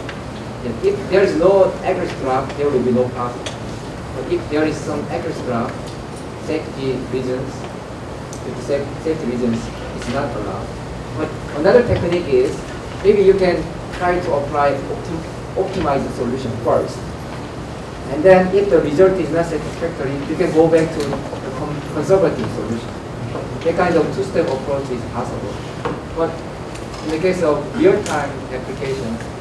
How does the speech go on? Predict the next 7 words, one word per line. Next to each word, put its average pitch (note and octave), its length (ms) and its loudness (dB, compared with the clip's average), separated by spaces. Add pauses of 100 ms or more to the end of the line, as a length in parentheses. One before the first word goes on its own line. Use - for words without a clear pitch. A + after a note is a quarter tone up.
(180)
such E3+ 220 0 (180)
two-step E3+ 400 0
approach C#3 380 -2 (500)
is C#3+ 160 -8 (300)
not F3+ 220 4
usually D3 320 4
accepted - 480 -4